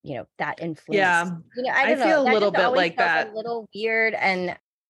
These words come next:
Speaker 1: I just like to kinda give, I always give, like, three options of everything <laughs> and, and really try to not have,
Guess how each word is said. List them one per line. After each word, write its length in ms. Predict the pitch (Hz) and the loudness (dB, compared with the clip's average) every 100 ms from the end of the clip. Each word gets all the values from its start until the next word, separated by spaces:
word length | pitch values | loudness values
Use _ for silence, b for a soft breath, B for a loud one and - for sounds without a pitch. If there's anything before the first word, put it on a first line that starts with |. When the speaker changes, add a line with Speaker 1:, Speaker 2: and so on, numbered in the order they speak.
| _ | _
Speaker 1:
I 120 | 170 202 | 0 2
just 180 | 247 214 | 0 2
like 180 | 202 214 | 0 0
to 100 | 202 | -2
kinda 380 | 196 190 185 | 0 2 2
give, 300 | 185 190 196 180 | 2 -2 -2 0
I 120 | 190 | 0
always 400 | 180 180 190 202 | 2 2 0 -4
give, 240 | 190 190 190 | -6 -6 -4
like, 260 | 175 175 _ | -4 -6 _
three 300 | 185 175 180 | -10 -6 -2
options 460 | 214 - - 262 302 | 0 -2 -2 -2 0
of 120 | 247 | 0
everything 920 | 220 226 285 - 349 320 - 403 294 - | 0 0 -2 0 0 2 2 2 2 0
<laughs> 40 | |
and, 240 | 240 277 - B B B B | 0 -2 -4 B B B B
and 200 | 220 214 | 0 0
really 260 | 190 190 202 | 0 0 -2
try 380 | - 185 175 175 | 0 2 2 0
to 540 | 180 175 170 156 143 - | -2 -2 0 0 -2 -6
not 500 | 175 175 170 165 147 - | -4 0 0 0 -2 -4
have, 300 | - 175 160 | -4 -4 -4